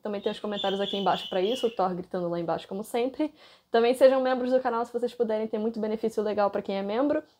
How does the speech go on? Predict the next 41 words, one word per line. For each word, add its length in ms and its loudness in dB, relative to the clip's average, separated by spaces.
E 80 0
também 240 0
tem 120 0
meu 100 0
Pix 300 -4
aqui 160 -4
na 100 -4
tela 360 -4
se 100 -12
vocês 240 -6
quiserem 280 -6
contribuir 520 -4
com 160 -10
alguma 220 -8
coisa. 440 -12
Ah, 140 6
e 60 8
eu 80 6
quero 180 0
fazer 180 0
um 120 0
vídeo 180 0
separado 480 -2
sobre 480 0
animal 340 2
de 80 -2
suporte 320 -4
emocional, 460 -4
porque 560 0
o 60 -2
meu 120 2
cachorro 520 -2
era 280 2
o 60 -2
meu, 280 0
eu 60 0
já 120 -2
viajei 280 -2
com 160 -8
ele 140 -2
assim. 400 -4